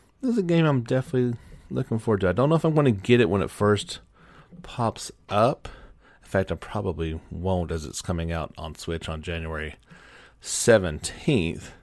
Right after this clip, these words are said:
But it's something I'm certainly interested in. Um,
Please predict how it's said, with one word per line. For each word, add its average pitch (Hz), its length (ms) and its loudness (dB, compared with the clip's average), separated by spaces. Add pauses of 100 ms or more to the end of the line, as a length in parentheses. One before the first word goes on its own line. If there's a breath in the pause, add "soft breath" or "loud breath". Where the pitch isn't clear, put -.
(880 loud breath)
But 151 140 6
it's 160 140 -2
something 196 320 2
I'm 175 180 2
certainly 123 540 -2
interested 131 760 0
in. 60 260 -6 (1600 loud breath)
Um, 80 360 -6